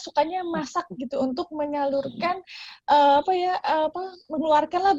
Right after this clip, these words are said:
beban-beban abis kerjaan capek, adalah mendingan masak gitu. Masak kayak akhirnya bisa, eh, dijualin lumayan juga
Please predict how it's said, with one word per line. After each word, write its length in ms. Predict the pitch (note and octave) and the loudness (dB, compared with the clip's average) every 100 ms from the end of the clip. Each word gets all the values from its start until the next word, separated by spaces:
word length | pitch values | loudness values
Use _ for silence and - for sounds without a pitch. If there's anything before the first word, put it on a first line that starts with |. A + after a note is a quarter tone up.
| - | 0
beban-beban 560 | - C4+ D4+ C#4+ C4 C#4 | -2 0 2 4 4 2
abis 160 | B3+ - | -2 -10
kerjaan 400 | - B3+ C#4+ C#4 | -4 2 2 2
capek, 400 | C#4+ C#4 E4+ D#4 | -2 -2 0 0
adalah 240 | E4 F4+ D#4 | 0 -2 -4
mendingan 400 | C#4+ C#4+ D#4 E4+ | -6 -4 -4 -4
masak 320 | C4+ B3+ E4 - C4 | -4 -4 -6 -6 -8
gitu. 160 | B3+ | -6
Masak 320 | C4 C4+ - E4 | -4 -6 -6 -2
kayak 160 | C#4+ - C4 | -2 -2 -4
akhirnya 320 | C4 C4 F4+ D4 | -8 -6 -6 -4
bisa, 400 | C4+ - F4+ F#4+ - - - - _ _ _ - | -4 -4 -4 -6 -12 -18 -20 -20 _ _ _ 2
eh, 160 | C#4+ | 6
dijualin 640 | D4+ C#4+ D#4 D4+ F4+ F#4+ F4 | 6 6 6 8 6 4 2
lumayan 400 | E4 D4+ D4 D4+ | 0 2 2 4
juga 160 | F#4+ | 2